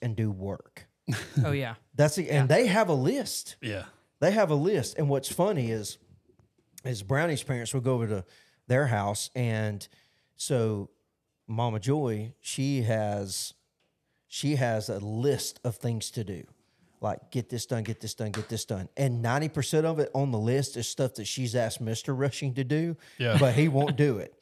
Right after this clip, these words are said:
Speaker 1: <laughs> Now, Mister Rushing, on the other hand, you gotta understand he's eighty-three. So he's like, he's like, he sat me down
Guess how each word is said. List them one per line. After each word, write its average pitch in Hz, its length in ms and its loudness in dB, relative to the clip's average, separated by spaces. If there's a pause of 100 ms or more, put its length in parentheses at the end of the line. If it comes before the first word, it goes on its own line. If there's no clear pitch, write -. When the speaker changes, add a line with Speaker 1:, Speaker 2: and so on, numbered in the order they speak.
(200)
Speaker 1:
<laughs> - 160 -12
Now, 139 140 4
Mister 131 320 0
Rushing, 165 420 2
on 131 140 2
the 120 140 2
other 110 160 2
hand, 131 240 0
you 185 40 -8
gotta 185 100 -2 (100)
understand 123 280 -4
he's 135 140 0
eighty-three. 113 580 -2
So 120 300 0
he's 127 320 -2
like, 110 320 0 (840)
he's 110 260 -2
like, 113 360 4 (1400)
he 151 140 0
sat 139 280 0
me 120 120 -2
down 113 400 0